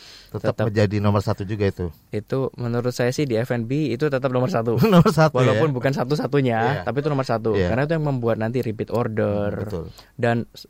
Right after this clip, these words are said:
Speaker 2: menurut saya marketing yang paling kuat itu di word of mouth atau referensi
Speaker 1: Hmm.
Speaker 2: untuk yang pemula.
Speaker 1: Hmm.
Speaker 2: Karena, eh,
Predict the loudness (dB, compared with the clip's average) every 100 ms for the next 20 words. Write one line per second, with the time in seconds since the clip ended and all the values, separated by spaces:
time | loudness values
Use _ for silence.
0 | _ -6 -2 0 -2 -4 -6 -6 -8 -6
1 | -6 -8 -4 -4 -2 -2 -2 -2 -2 -2
2 | -2 -6 -2 -2 0 -4 -4 -2 -2 -2
3 | -2 -2 -2 -8 -8 -8 -8 -8 -12 -10
4 | -8 -6 -8 -8 -8 -8 -8 -12 -12 -20
5 | -16 -6 -4 -4 -4 -2 0 0 0 -4
6 | -16 -14 -14 -16 -20 _ _ -10 -6 -4
7 | -4 -6 -8 -12